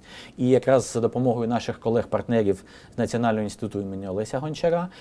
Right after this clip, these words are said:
ми такий спільний аналіз робили, і, е, в, ем,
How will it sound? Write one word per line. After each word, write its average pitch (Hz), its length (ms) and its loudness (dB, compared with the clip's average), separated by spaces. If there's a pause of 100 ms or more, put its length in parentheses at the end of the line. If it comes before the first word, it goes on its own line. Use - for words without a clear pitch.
(140)
ми 123 100 0
такий 120 220 2
спільний 120 420 0
аналіз 143 460 0
робили, 170 440 2
і, 131 540 4
е, 107 380 2
в, - 480 -10
ем, 90 720 -2